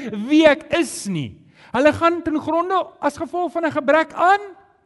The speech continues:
kennis. So wat moet ek en jy hê? Ek en jy moet kennis hê. Ons moet 'n studie van God maak. Ons moet God bestudeer. Jy weet net, die beste ding wat jy kan doen met jou vrou of met jou man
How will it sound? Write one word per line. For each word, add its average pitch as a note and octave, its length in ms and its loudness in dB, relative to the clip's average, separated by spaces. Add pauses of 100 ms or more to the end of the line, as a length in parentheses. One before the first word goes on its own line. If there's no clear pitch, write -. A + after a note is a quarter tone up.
(540)
kennis. F4 520 0 (180)
So C#4+ 140 -6
wat C#4 200 2
moet F#4 140 -8
ek E4+ 180 2
en E4 100 -2
jy C4+ 240 2
hê? - 60 0
Ek C#4+ 160 -2
en F4 120 -2
jy D#4+ 120 0
moet G4 400 0 (640)
kennis E4 440 2
hê. C4+ 100 -2
Ons B3+ 220 -6
moet F4 300 0
'n F#4 80 0
studie C#4+ 320 -4
van C4 180 -4
God C4 200 -6
maak. B3+ 160 -2 (160)
Ons C4 160 -2
moet F#4 320 -2
God D#4 260 -4
bestudeer. A#3+ 500 -4 (200)
Jy B3+ 120 0
weet D#4+ 220 -2
net, D#4 120 -2
die C#4 80 -2
beste D#4 380 -2
ding E4+ 140 -4
wat D#4+ 140 -4
jy D#4 80 -6
kan C4+ 180 -2
doen D4 160 -2
met D4 120 -8
jou B3+ 120 -4
vrou C#4+ 220 0
of D#4+ 120 -6
met C#4 120 -4
jou C4+ 100 0
man B3 260 0